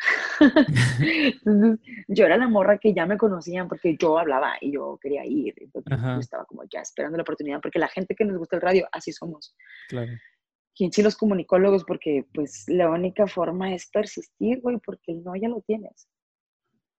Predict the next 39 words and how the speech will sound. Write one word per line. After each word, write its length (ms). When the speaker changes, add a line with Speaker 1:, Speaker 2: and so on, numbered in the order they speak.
Speaker 1:
El 140
no 100
ya 120
lo 120
tienes, 460
entonces, 640
eh, 140
siempre 380
tenemos 480
que 120
ir 160
por 180
el 120
sí. 260
Y 100
dejé 260
mi 120
demo 520
y 100
me 120
mantenía 320
llamando 460
y 60
no 120
me 80
hacían 200
caso 380
y 160
que, 160
quién 200
sabe, 400
y 60
entonces 260
dije, 220
"Ay, 140
bye", 260
y 100
me 100
fui. 180